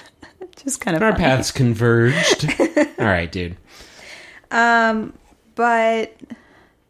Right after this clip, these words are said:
Speaker 1: yeah, then we see the montage of a typical cocktail party. Um, the one thing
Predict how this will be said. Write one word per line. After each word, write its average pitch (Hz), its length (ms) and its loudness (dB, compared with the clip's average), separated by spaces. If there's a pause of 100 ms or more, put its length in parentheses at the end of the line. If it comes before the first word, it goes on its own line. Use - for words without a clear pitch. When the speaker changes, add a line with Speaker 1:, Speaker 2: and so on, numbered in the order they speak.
(480)
Speaker 1:
yeah, 262 200 0
then 254 140 2
we 277 120 4
see 254 220 0
the 233 100 2
montage 196 600 0
of 180 100 -2
a 170 60 -4
typical 165 760 2
cocktail 180 480 -2
party. 165 600 -4 (100)
Um, 170 520 0 (200)
the 240 100 -2
one 349 160 0
thing 523 100 -2